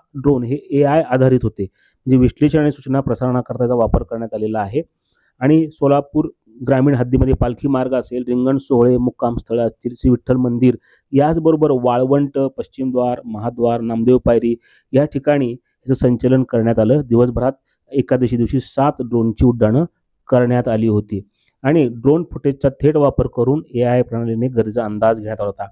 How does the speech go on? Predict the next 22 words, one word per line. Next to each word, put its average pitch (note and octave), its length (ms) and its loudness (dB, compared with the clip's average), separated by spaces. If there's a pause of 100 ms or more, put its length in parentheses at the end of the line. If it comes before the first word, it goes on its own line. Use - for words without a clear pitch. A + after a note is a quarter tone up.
(540)
ही F#3 60 4
माहिती E3+ 340 2
सगळी E3+ 220 4
इंटिग्रेटेड C#3+ 600 0
कमांड C3 400 0 (100)
अँड C3 200 -2
कंट्रोल B2 300 0
सेंटर A#2+ 280 -2
म्हणजे A#2+ 180 -2 (140)
एआयसीसीसी C#3+ 1300 -2 (160)
वर C#3 180 2 (240)
थेट E3+ 160 -2
दाखवण्यात B2+ 380 -2
आली B2 180 0 (640)
आणि C#3 140 2
ह्याच्यात C3+ 260 2 (220)
सगळं C#3 240 4 (120)
विश्लेषण B2+ 600 -2
करण्यात A#2 320 -2
आलं A#2 100 4
होतं. D3+ 200 2 (720)
यातून D3+ 400 2